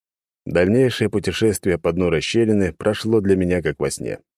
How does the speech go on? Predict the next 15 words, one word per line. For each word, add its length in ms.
А 180
постоянные 680
сотрясения 680
земли, 580
ревущие 540
гейзеры 640
и 80
нереальные 580
жёлтые 380
пейзажи 560
сделали 480
этот 240
сон 300
ещё 340
фантасмагоричнее. 1120